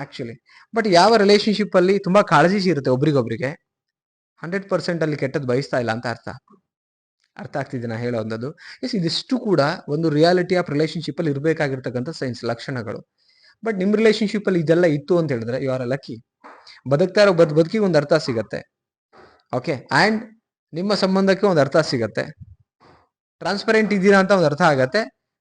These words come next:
ನೆಮ್ಮದಿ ಇರುತ್ತೆ ಒಂದ್ ರಿಲೇಶನ್‌ಶಿಪ್ ಅಲ್ಲಿ ಹಂಡ್ರೆಡ್ ಪರ್ಸೆಂಟ್ ಹೇಳ್ಬೇಕು ಅಂದ್ರೆ, ಓಕೆ. ಆ ವಿಡಿಯೋ ನೋಡಿದ್ರಿ, ನಿಮ್ಗೆ ಎಸ್ ಕರೆಕ್ಟು ಅಂತ ಅನ್ಸಿದ್ರೆ ಹೋಗಿ ಕಾಮೆಂಟ್ ಸೆಕ್ಷನ್ ಅಲ್ಲಿ ಕಾಮೆಂಟ್ ಮಾಡಿ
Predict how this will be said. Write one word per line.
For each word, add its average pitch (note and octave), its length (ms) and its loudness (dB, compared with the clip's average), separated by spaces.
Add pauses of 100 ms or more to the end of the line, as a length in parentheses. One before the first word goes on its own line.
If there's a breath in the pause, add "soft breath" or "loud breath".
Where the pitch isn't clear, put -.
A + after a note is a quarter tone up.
(160)
ನೆಮ್ಮದಿ A#3+ 240 -2
ಇರುತ್ತೆ C3 520 0
ಒಂದ್ D3 180 0
ರಿಲೇಶನ್‌ಶಿಪ್ C#3 540 -4
ಅಲ್ಲಿ A#2 140 -6
ಹಂಡ್ರೆಡ್ C3 300 -6
ಪರ್ಸೆಂಟ್ A#2+ 300 -6
ಹೇಳ್ಬೇಕು G#2+ 380 -6
ಅಂದ್ರೆ, - 420 -16 (220)
ಓಕೆ. - 480 -18 (100)
ಆ B2+ 200 -2
ವಿಡಿಯೋ D3 280 2
ನೋಡಿದ್ರಿ, C#3+ 500 -2
ನಿಮ್ಗೆ B2+ 320 -2
ಎಸ್ - 240 -2
ಕರೆಕ್ಟು D3+ 420 -2
ಅಂತ C#3+ 140 -4
ಅನ್ಸಿದ್ರೆ B2+ 360 -4
ಹೋಗಿ C3 240 -4
ಕಾಮೆಂಟ್ B2 280 -4
ಸೆಕ್ಷನ್ B2 200 -8
ಅಲ್ಲಿ A#2+ 120 -6
ಕಾಮೆಂಟ್ A#2 320 -8
ಮಾಡಿ A#2 200 -8